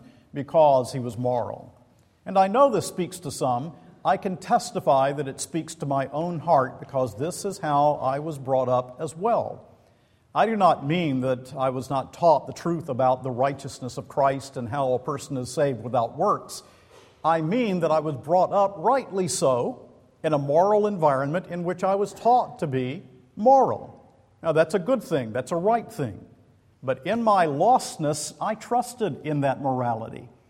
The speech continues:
And it was only when God the Holy Spirit showed me the condition of my heart that I came to understand that that morality was just a spider's web,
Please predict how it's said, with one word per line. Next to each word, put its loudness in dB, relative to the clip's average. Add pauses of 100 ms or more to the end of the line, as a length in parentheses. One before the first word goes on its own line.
(420)
And -6
it -6
was -4
only 2
when -2
God 4
the 0
Holy -2
Spirit -6
showed -4
me -2
the -8
condition -6
of -6
my 0
heart 0 (540)
that 4
I 8
came -4
to 0
understand -4
that -6
that 2
morality 0 (380)
was -2
just -2
a 0
spider's -2
web, 0